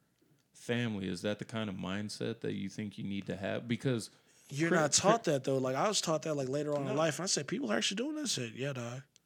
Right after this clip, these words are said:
Speaker 1: Right. So
Speaker 2: It's nuts.
Speaker 1: that's, so building well, like Chris Rock said it perfectly, like, wealth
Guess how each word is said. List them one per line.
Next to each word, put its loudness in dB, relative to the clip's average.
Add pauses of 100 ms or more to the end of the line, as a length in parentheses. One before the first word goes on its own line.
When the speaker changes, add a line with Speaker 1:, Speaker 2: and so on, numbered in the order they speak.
Speaker 1:
Right. -4 (2250)
So 6
Speaker 2:
It's 6
nuts. 0 (1300)
Speaker 1:
that's, 4 (100)
so 2 (500)
building 6
well, 4
like 0
Chris -4
Rock 0
said -4
it -6
perfectly, -6
like, -6 (1500)
wealth 2